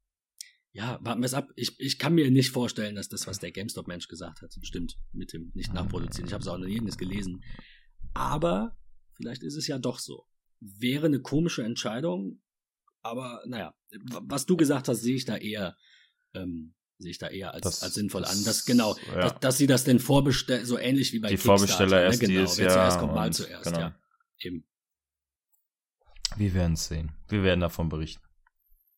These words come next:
Speaker 1: Ja,
Speaker 2: Ansonsten
Speaker 1: ähm,
Speaker 2: sch-, war's das, glaub ich,
Speaker 1: ge-,
Speaker 2: heute.
Speaker 1: hä-, würde ich auch sagen, wir, wir sehen uns, äh,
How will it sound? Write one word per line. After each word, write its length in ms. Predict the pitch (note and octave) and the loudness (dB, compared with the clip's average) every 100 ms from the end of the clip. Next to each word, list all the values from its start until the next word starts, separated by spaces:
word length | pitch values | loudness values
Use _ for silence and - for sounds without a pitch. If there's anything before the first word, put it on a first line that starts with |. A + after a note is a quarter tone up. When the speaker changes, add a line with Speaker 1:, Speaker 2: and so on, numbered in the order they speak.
| _ _ - - _ | _ _ -20 -20 _
Speaker 1:
Ja, 300 | A3+ C#4 C#4+ | 4 6 6
Speaker 2:
Ansonsten 520 | B2 F2 B2+ A#2 G#2 | 2 0 4 6 6
Speaker 1:
ähm, 100 | G#2 - - | 2 -6 -14
Speaker 2:
sch-, 200 | - - - _ _ _ _ | -10 -10 -12 _ _ _ _
war's 240 | - F#2 - | -2 -2 -2
das, 160 | F#2+ | -4
glaub 180 | - E2 | -2 -2
ich, 80 | D#2+ | -2
Speaker 1:
ge-, 60 | E2 | -4
Speaker 2:
heute. 240 | D#2 E2 E2 | -2 -4 -8
Speaker 1:
hä-, 220 | - A#2+ G#2+ | -8 -8 -6
würde 200 | A2 C3+ | 0 2
ich 140 | C#3 - | 2 -4
auch 180 | A2 D#3+ | -8 -6
sagen, 360 | - F#2 F#2+ | -4 -4 -4
wir, 220 | G2+ G2+ F#2+ | -8 -10 -10
wir 260 | G2 F#2+ - | -12 -12 -16
sehen 340 | G#2+ G#2 A2 | -12 -6 -6
uns, 300 | G2 F#2 - | -6 -10 -12
äh, 220 | F2+ F#2+ | -12 -14